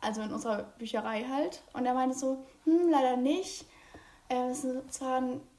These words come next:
tolles Buch, das war früher richtig bekannt und jeder hat es gelesen, aber wir haben das nicht.“ Und dann war ich so, „Hm, schade, okay, ich krieg's von irgendwo anders her.“ Und dann saß ich da und dann kam er so, „Ja, ich hab schon die letzten Tage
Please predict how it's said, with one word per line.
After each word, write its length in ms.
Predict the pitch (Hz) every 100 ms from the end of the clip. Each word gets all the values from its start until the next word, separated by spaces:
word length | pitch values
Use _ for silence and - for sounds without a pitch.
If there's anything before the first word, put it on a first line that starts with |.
| _ _ _
tolles 420 | - - 269 294 -
Buch, 320 | 254 330 -
das 160 | 285
war 120 | 254 247
früher 340 | - 269 247
richtig 420 | 320 - 294 -
bekannt 480 | 254 240 240 302 330
und 140 | 254
jeder 180 | 277 294
hat 80 | 285
es 120 | 277
gelesen, 480 | - 226 247 311 349 381 - - - -
aber 160 | 262 254
wir 140 | 247
haben 160 | 247 277
das 180 | 302 339
nicht.“ 200 | 359 330
Und 80 | 262
dann 80 |
war 120 | 254 269
ich 80 |
so, 180 | 269 269
„Hm, 240 | 269 320 320
schade, 560 | - 320 339 349 339 269
okay, 420 | - 311 320 320
ich 100 | 285 -
krieg's 260 | 294 -
von 160 | - 254
irgendwo 240 | 247 254
anders 320 | - 233 240 247
her.“ 280 | 254 262 - - - -
Und 60 | 262
dann 160 | 254
saß 240 | 262 330 311
ich 120 | -
da 300 | 233 254 330 - - - -
und 80 |
dann 260 | 254 247 247 - - - - _
kam 260 | - 269 302
er 120 | 330
so, 120 | 320 339
„Ja, 200 | 339 370 392
ich 140 | 381 -
hab 180 | 370 - - -
schon 160 | 311
die 80 | 302
letzten 340 | 302 349 294
Tage 320 | 294 320 349